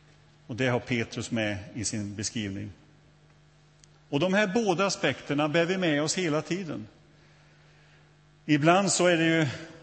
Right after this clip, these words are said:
och jag skulle vilja säga oftast kanske, så det är det, det asketiska draget som dominerar. Men så ibland så får man vara med om när liksom himlen öppnas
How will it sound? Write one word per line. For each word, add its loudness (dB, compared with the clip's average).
och -2
jag 0
skulle -2
vilja 4
säga 4
oftast 0
kanske, 0
så 0
det 0
är 2
det, 0
det 2
asketiska 2
draget 0
som -2
dominerar. 2
Men 0
så 0
ibland 2
så -2
får -8
man 0
vara 2
med 2
om 0
när 0
liksom -2
himlen -2
öppnas -8